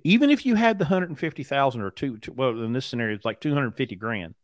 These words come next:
If you had two hundred fifty thousand dollars in the bank, I would still tell you, go be a company driver for a year and learn how this industry works. Then come to us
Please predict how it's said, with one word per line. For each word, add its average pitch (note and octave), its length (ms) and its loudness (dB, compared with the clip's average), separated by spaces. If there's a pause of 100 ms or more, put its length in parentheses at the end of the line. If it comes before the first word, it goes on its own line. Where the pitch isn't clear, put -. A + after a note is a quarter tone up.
(640)
If D3 200 2
you G#3+ 120 2
had B3 240 4
two G3+ 200 2
hundred F#3 200 0
fifty D3 220 -6
thousand C3 280 2
dollars A#2+ 220 2
in G2+ 60 -10
the F#2+ 60 -6
bank, G2+ 340 -6 (680)
I D#3 140 -2
would C3+ 240 -2
still G3 400 -6
tell A#2 320 -2
you, C#2+ 220 -12 (600)
go D3+ 140 0
be F3+ 100 2
a E3+ 60 0
company B2+ 380 -4
driver G#2 200 0
for F#2+ 160 -4
a F#2 60 -2
year F2 480 -6
and G2 160 -4
learn A#2+ 160 -4
how B2 140 0
this A#2 180 -6
industry G#2 380 -4
works. G2 480 -6 (580)
Then G3+ 140 4
come F#3 260 4
to A#2 100 2
us A#2+ 520 0